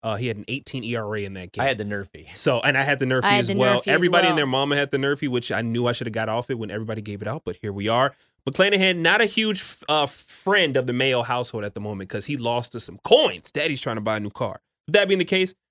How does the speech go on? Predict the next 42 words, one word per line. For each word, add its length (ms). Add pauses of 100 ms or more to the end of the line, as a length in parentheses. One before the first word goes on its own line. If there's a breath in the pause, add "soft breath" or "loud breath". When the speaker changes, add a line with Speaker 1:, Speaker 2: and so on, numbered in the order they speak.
Speaker 1:
we're 80
getting 140
it 20
back 160
tomorrow. 340
Plus 260
one 120
sixty-five. 500
Let's 160
go 240
O's. 340 (380)
Um, 240
we 180
kinda 340
skipped 280
around 320
here. 160
I'll 120
go 120
Nationals, 560
Dodgers, 420
ten, 200
ten 200
P 200
M, 200 (280)
uh, 120
tomorrow. 800
Anything 720
that 140
jumps 220
off 140
the 80
page 280
at 120
you, 300
uh, 240 (440)
with 120
this 160
Dodgers, 400 (100)
Dodgers 400
Nats 300
game? 320